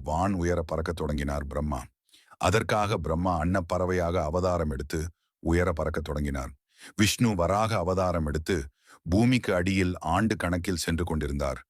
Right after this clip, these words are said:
வருடங்கள் இப்படியே உருண்டோடின. ஆனால் விஷ்ணுவால் சிவபெருமானின் அடியையும் காண முடியவில்லை. பிரம்மாவால் சிவபெருமானின் முடியையும் காண முடியவில்லை. சில ஆண்டுகள் கழித்து மேலிருந்து ஒரு தாழம்பூ கீழே இறங்கிக் கொண்டிருந்தது.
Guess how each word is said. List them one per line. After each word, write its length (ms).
வருடங்கள் 520
இப்படியே 400
உருண்டோடின. 560
ஆனால் 340
விஷ்ணுவால் 600
சிவபெருமானின் 800
அடியையும் 460
காண 240
முடியவில்லை. 480
பிரம்மாவால் 720
சிவபெருமானின் 720
முடியையும் 420
காண 260
முடியவில்லை. 460
சில 300
ஆண்டுகள் 500
கழித்து 340
மேலிருந்து 560
ஒரு 160
தாழம்பூ 460
கீழே 340
இறங்கிக் 340
கொண்டிருந்தது. 520